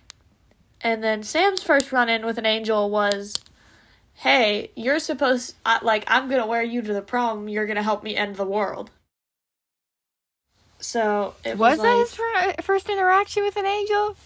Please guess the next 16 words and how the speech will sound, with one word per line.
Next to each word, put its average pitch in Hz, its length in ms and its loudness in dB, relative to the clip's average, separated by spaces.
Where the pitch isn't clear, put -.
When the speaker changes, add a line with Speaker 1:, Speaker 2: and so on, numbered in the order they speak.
Speaker 1:
Not 320 200 6
Speaker 2:
I 294 80 6
thought 349 180 6
it 359 80 2
was 330 220 0
Cass. 269 460 6
Speaker 1:
It 339 140 6
is, 220 300 0
but, 240 120 -2
like, 247 180 4
his 269 220 -2
first, 277 400 0
like, 220 380 0
personal 226 560 0
encounter. 202 720 -6
Like, 208 380 -4